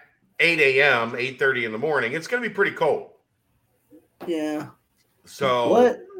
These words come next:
Speaker 2: what,
Speaker 1: they're
Speaker 2: uh,
Speaker 1: doing, they're doing
Speaker 2: three to
Speaker 1: practices
Speaker 2: what?
Speaker 1: in Nippert in the middle of the day.
Speaker 2: And it's three,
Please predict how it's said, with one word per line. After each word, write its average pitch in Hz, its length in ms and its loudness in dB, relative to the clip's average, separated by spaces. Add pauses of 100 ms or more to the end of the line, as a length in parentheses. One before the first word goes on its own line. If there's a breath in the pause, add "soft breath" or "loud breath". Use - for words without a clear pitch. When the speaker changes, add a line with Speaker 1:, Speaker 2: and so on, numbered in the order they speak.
(140)
Speaker 2:
what, 196 220 6
Speaker 1:
they're 214 280 12
Speaker 2:
uh, 135 260 8
Speaker 1:
doing, - 120 -18 (100)
they're 139 180 0
doing 147 220 0
Speaker 2:
three 143 140 0
to 151 160 8
Speaker 1:
practices 139 180 6
Speaker 2:
what? 151 240 10
Speaker 1:
in 135 80 2
Nippert 135 340 -4
in 113 80 -10
the 113 60 -12
middle 117 280 -6
of 107 60 -4
the 104 60 -10
day. 107 240 -4 (1800)
Speaker 2:
And 123 560 0 (380)
it's 123 240 -6
three, 123 1080 -2